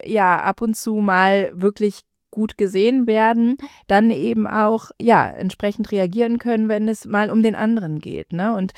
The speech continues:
wir haben zum Beispiel auch etabliert, ähm, und das funktioniert bei uns super, dass wir so Wünsche aufschreiben. Also wenn sie sich Aktivitäten wünschen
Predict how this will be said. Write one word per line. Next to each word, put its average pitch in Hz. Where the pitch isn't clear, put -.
wir 208
haben 240
zum 233
Beispiel 220
auch 202
etabliert, 240
ähm, 202
und 196
das 190
funktioniert 214
bei 180
uns 202
super, 262
dass 175
wir 180
so 190
Wünsche 254
aufschreiben. 151
Also 185
wenn 190
sie 202
sich 202
Aktivitäten 208
wünschen 202